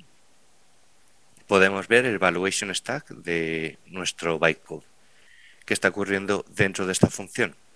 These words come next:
hello. Estamos, eh, cargando una fun-, una, una variable global, bueno, una función global, en este caso print.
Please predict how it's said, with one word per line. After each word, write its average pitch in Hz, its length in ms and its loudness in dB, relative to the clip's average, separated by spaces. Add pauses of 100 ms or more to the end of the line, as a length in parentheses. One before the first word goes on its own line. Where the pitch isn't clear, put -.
(160)
hello. 90 280 -2 (800)
Estamos, 87 580 -4 (240)
eh, 85 400 -4 (880)
cargando 92 520 4
una 85 300 -2
fun-, 90 320 -8
una, 85 680 -4 (220)
una 85 800 -8
variable 87 400 2
global, 110 400 0 (220)
bueno, 87 260 -12
una 90 180 -2
función 87 420 -6
global, 87 300 0
en 127 120 -8
este - 200 -14
caso - 240 -10
print. 180 300 -8